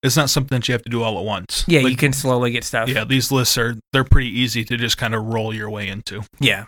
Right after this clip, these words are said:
Speaker 2: So the first thing we're talking about is Chulane.
Speaker 1: Yep.
Speaker 2: I was most into this, and so I may have gone a little hard on the changes.
Speaker 1: Yeah, this was the first one spoiled, I think.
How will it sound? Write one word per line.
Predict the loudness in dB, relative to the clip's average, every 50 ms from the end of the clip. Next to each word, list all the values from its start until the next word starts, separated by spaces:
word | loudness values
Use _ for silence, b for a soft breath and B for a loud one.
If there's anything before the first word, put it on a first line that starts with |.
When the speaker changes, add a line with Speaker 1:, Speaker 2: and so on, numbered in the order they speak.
| -2 -2
Speaker 2:
So | 0
the | 2 2
first | 2 2 2
thing | 2 0
we're | 0 0
talking | 0 0 0
about | 0 0 0 0
is | 0 -2
Chulane. | -2 0 0 2 2 2 2 0 0 -2 -2 0
Speaker 1:
Yep. | 0 0 0 _ _ 4
Speaker 2:
I | 4 6 6 4
was | 4 4 4 4 2 2 0 -2 -4 -8 -10 -12 -8 _
most | 4 4 6 6 4 4 2
into | 2 2 2 2
this, | 4 4 4 4 2 0 -2 -4 -6 -8 -6 _ 0
and | 0 0 0 0
so | 2 2 2 2 2 2 0 0 -2 -2 _
I | 0
may | 2 2 2 2
have | 2 0
gone | 0 0 0
a | 0
little | 0 0 0 0
hard | 2 2 2 4 4 2
on | 2 0 0
the | 0 0
changes. | 0 2 2 2 2 0 0 0 0 0 -2 -4 -6 0 2
Speaker 1:
Yeah, | 4 4 4
this | 6 4 4 4 4
was | 2 2 2 4
the | 4 4 4
first | 2 -2 -8 -2 0 2 2 2 0 -2
one | -2 0 0 0 -2
spoiled, | -2 -2 -2 0 0 0 0 -2
I | -4
think. | -2 -2 -2 -2 -2